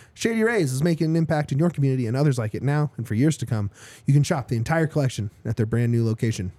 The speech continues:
Park Meadows Mall, a full-stop shop for all things Shady Rays. If you don't love your Shady Rays, exchange for a new pair or return them for free within thirty days. There's no risk when you shop. Their team always has your back. And exclusively for our listeners, that's right,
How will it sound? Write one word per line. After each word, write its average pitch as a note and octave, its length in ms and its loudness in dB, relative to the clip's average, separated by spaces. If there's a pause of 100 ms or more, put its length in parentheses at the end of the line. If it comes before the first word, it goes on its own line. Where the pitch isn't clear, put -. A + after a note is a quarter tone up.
Park B2+ 200 0
Meadows A#2+ 220 2
Mall, B2+ 240 -2 (280)
a C#3 40 -2
full-stop F#3 440 2
shop F3+ 320 -2
for D3+ 160 -2
all D3+ 100 2
things D3+ 220 2
Shady D3 240 2
Rays. B2 320 -2
If - 100 -6
you F3 60 4
don't G3+ 120 4
love G#3 120 4
your G3 80 0
Shady G3 220 4
Rays, F#3 300 0
exchange D#3 300 0
for - 80 0
a C#3 60 2
new C#3 140 2
pair A#2+ 240 -2
or G2+ 100 -6
return A#2+ 260 0
them A#2 100 0
for D#3 200 0
free A#3+ 320 0 (460)
within C3 240 2
thirty A#2+ 220 -2
days. G#2+ 220 -2
There's G#2 160 -4
no C3+ 80 2
risk D#3 240 0
when A#2+ 100 -2
you G#2+ 60 -2
shop. G2 300 -6
Their B2 120 0
team F#2+ 300 -8
always B2+ 320 0
has G2+ 340 -6
your G2 320 -4
back. - 240 -12 (300)
And D#3 140 4
exclusively C4 840 0 (340)
for F3 180 2
our F3 200 4
listeners, D3+ 400 2
that's D3 260 0
right, C3 240 0